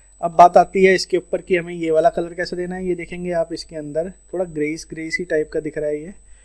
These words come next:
ठीक है, तो ये इसे हम, ये वाला जो हमने material दिया था इसे roof के ऊपर, ठीक है, इसे हमने ग्रेइश कलर का दिया हुआ है थोड़ा सा। ठीक है, तो हल्का सा इसे अगर ग्रेइश की जगह अगर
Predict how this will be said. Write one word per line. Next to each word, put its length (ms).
ठीक 120
है, 60
तो 80
ये 160
इसे 240
हम, 240
ये 160
वाला 200
जो 160
हमने 160
material 380
दिया 240
था 160
इसे 220
roof 300
के 80
ऊपर, 320
ठीक 140
है, 140
इसे 180
हमने 360
ग्रेइश 380
कलर 240
का 120
दिया 240
हुआ 200
है 60
थोड़ा 220
सा। 200
ठीक 120
है, 60
तो 140
हल्का 460
सा 140
इसे 280
अगर 280
ग्रेइश 440
की 160
जगह 260
अगर 120